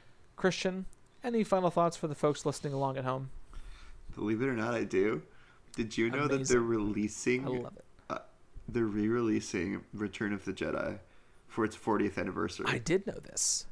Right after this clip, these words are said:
Speaker 1: And I, you were the first person that I thought of when I saw that this was announced.
Speaker 2: I was like, "I'm there. I am so there." <laughs>
Speaker 1: I,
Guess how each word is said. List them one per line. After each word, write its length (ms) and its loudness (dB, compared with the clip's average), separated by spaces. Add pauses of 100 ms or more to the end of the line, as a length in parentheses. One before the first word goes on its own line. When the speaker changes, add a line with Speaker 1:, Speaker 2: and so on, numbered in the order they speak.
Speaker 1:
And 120 6
I, 200 10
you 160 6
were 160 12
the 100 2
first 300 2
person 340 0
that 140 4
I 80 4
thought 240 0
of 260 -10
when 160 -4
I 60 0
saw 160 6
that 80 0
this 120 -4
was 140 -2
announced. 460 -8 (800)
Speaker 2:
I 80 4
was 200 4
like, 280 -2 (640)
"I'm 200 -2
there. 460 0 (300)
I 160 8
am 240 8
so 760 10
there." 360 10 (260)
<laughs> 240 -14
Speaker 1:
I, 680 10